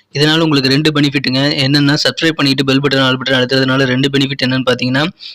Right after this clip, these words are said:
உங்களுடைய நாளை வந்து சிறப்பாக பிளான் பண்ணிக்க நல்ல ஒரு வாய்ப்பு கிடைக்கும்.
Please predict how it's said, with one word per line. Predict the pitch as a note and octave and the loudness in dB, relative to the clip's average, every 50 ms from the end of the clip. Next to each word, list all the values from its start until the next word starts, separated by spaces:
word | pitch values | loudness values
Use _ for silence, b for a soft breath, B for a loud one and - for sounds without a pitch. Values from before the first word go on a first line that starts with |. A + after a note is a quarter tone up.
| B B - | B B -6
உங்களுடைய | D3 D3+ E3 E3 D#3 C#3+ C#3+ C#3 C3+ C3+ C#3 C#3 C3 - - | 0 2 4 4 4 4 4 2 2 2 2 2 0 -2 -4
நாளை | C3+ B2 B2+ C3+ C#3+ C#3+ C#3 | -4 -2 0 2 2 2 0
வந்து | B2+ C3 C#3 C3+ | 0 -2 -2 -2
சிறப்பாக | - C3 C3+ C3+ - C#3+ C#3 C#3 C#3 C3+ | 0 -2 -2 -2 0 0 0 2 0 0
பிளான் | - C3 B2+ C3+ C#3+ | -2 -2 0 2 2
பண்ணிக்க | C#3 C3 C3 B2 D3 C#3+ | 2 0 0 0 0 0
நல்ல | C3 B2+ C3 | 2 2 2
ஒரு | C3+ C3 B2+ | 0 2 2
வாய்ப்பு | B2 B2+ C3+ C#3 - C3+ | 2 2 2 0 -2 -2
கிடைக்கும். | - B2 B2 B2 - D3+ G3 | -2 -2 -2 0 0 -2 -2